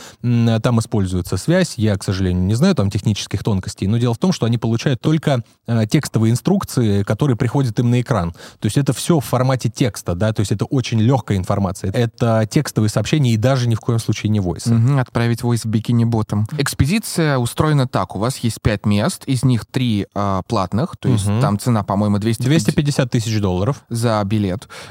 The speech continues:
Speaker 2: И два члена экипажа, которые группу и возглавляют.
Speaker 1: Соответственно, командир какой-то.
Speaker 2: И технический персонал. Сам Стоктон Раш, если что, тоже спустился на этом корабле. Он вот там, внизу, уже не живой, к большому сожалению. А,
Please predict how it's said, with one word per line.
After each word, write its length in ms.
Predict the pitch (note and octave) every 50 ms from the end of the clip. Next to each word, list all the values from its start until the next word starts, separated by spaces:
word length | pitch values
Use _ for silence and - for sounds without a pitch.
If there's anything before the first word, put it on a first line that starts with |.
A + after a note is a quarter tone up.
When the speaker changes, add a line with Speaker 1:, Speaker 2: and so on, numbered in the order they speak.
| -
Speaker 2:
И 360 | - B2+ C#3+ D#3+ E3+ F3+ F#3 E3
два 360 | C3 A2+ G#2+ A#2 D3+ F3+ G3+
члена 440 | - - - D#3+ C#3+ C#3 C3 A#2 A2+
экипажа, 520 | - - A2+ - - F3+ A3+ B3+ A3+ G#3
которые 420 | - - A2+ - - C#3+ E3 D#3 A#2
группу 680 | G#2+ A2+ C#3 D3 - - C#3+ C#3+ C#3 C#3 C3+ C3 - -
и 120 | B2+ A#2 G#2+
возглавляют. 640 | A2 G#2 - G#2 A2+ A2+ G#2+ G2+ F2 D#2 - - -
Speaker 1:
Соответственно, 520 | - - A#2 G2 - G2+ - - G#2+ G2+ - -
командир 480 | - A2 G#2+ G#2 G#2 G#2+ B2 E3+ F#3+
какой-то. 540 | - G#3 F#3+ - G#3+ G#3+ G3 - G3+ G#3 F#3 -
Speaker 2:
И 180 | - D#3+ F#3
технический 460 | - F3 - E3+ E3 D#3 - - -
персонал. 540 | C#3+ - C#3+ - - D3+ C3 A#2 G2 F2+ F#2
Сам 220 | G2+ - D3 C#3+ B2+
Стоктон 380 | - - D3 - - C3 C3
Раш, 240 | C#3 C#3 B2+ - -
если 220 | A#2+ A2 - A#2
что, 220 | A2 - - E3 D#3+
тоже 260 | - C#3 A#2+ A2+ A#2+
спустился 720 | A2 - - A#2 - - C3+ A#2 G#2+ - - - G#2+ G2
на 360 | G2+ G2+ G2+ G#2 G#2 G#2 G#2+
этом 220 | A2 - - A#2+ A#2
корабле. 380 | - - A#2 C3 D#3+ F3+ G3
Он 240 | F3 C#3+ C#3+ D3 C3
вот 200 | A#2+ B2+ - _
там, 220 | - A#2 G#2+ B2 C3+
внизу, 500 | C3 C#3 C3+ A#2+ G#2+ A2 B2+ E3 G#3+ A#3 - -
уже 280 | C3+ B2+ A2+ B2+ B2 A2+
не 220 | A2 A2+ A2+ A2+
живой, 540 | G#2 - A2 F#2+ A2 C3 D#3 F#3+ A3 A3 - - - - - - - -
к 60 | B2+
большому 440 | B2+ C#3 C#3 C#3 - D#3+ D3 C#3 B2+
сожалению. 680 | - C#3 B2+ C#3 C3+ C3+ C3+ C3 B2+ B2 A#2+ A#2 A#2+ - - - - -
А, 300 | - G#2+ A2 G#2+ G#2+ G#2